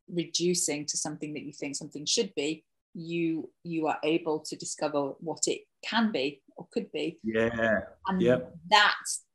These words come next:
Speaker 1: like you say, that there's a sustainability, not only in sort of, like, health and, and just well-being, but also the learning becomes huge. Uh, uh, and, uh,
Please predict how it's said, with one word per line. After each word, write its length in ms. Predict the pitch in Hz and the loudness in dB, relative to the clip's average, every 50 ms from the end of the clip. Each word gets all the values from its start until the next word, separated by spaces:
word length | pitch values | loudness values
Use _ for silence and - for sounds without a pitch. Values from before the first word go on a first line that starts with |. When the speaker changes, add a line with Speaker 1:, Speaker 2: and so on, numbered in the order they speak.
| _ _ _ _ _ _ - | _ _ _ _ _ _ -4
Speaker 1:
like 160 | 165 175 - - | -2 -2 0 -2
you 60 | 170 | -4
say, 260 | - - 185 175 175 | -4 0 2 2 4
that 220 | 170 175 - 165 | 4 2 0 2
there's 200 | 170 180 175 - | 0 0 0 0
a 40 | 175 | -2
sustainability, 1080 | 170 - 175 180 - - - 180 180 180 175 165 - 170 165 165 165 165 - 160 160 165 | -2 -2 -4 -4 -4 0 2 2 2 2 2 0 2 2 2 2 2 0 -2 -2 0 2
not 220 | 180 - - 151 | 0 2 2 2
only 400 | 165 170 160 160 160 151 147 - - | 2 2 0 -2 -4 -4 -4 -4 0
in 340 | 160 160 156 151 151 151 | 2 2 2 2 -4 -10
sort 260 | - - - 143 151 165 | -8 -6 -4 -4 -4 0
of, 40 | |
like, 280 | 175 147 143 135 - - - - 139 - - - | 0 2 2 2 -2 -6 -10 -12 -12 -12 -10 -12
health 500 | - - - 180 202 202 196 196 - - - - - - - _ _ - - | -10 0 6 8 8 8 6 4 0 -12 -16 -12 -12 -12 -14 _ _ -2 -2
and, 220 | 165 160 156 147 - - | -2 -2 -2 -6 -6 -4
and 320 | 127 147 147 151 147 - - - - | -4 -4 -4 -6 -8 -10 -12 -6 -4
just 140 | - 175 170 170 | -4 -4 -4 -6
well-being, 800 | 156 165 160 160 156 180 185 196 208 196 180 156 147 143 151 143 | -12 -12 -12 -4 2 6 6 6 6 6 6 4 4 4 0 -2
but 100 | - - | -4 0
also 500 | - 170 185 180 175 - 160 156 151 147 147 - _ _ _ _ _ _ _ _ - 170 165 - | 2 2 2 2 0 2 2 4 4 4 0 -4 _ _ _ _ _ _ _ _ -14 -12 0 4
the 120 | 175 165 | 6 6
learning 460 | 165 170 175 170 165 165 160 151 151 | 8 8 8 6 6 4 2 -2 -4
becomes 680 | 147 160 160 - - 147 143 147 147 147 147 - - - _ _ _ | -6 -6 -8 -4 -2 -2 -2 0 -2 -6 -8 -8 -10 -12 _ _ _
huge. 960 | - - - - - - - 185 180 160 151 139 120 - - - - - - _ - 147 | -8 -6 -4 -4 -4 -4 -2 2 2 4 2 2 0 0 2 2 2 2 -2 _ -2 0
Uh, 120 | 147 127 - - - | 0 0 0 -4 -4
uh, 160 | - 143 139 - - | -2 -2 -2 -2 -2
and, 260 | 156 147 143 143 147 143 _ _ _ _ _ _ _ _ _ _ _ _ - | -2 -2 -2 -2 -4 -10 _ _ _ _ _ _ _ _ _ _ _ _ -4
uh, 40 | 196 | -4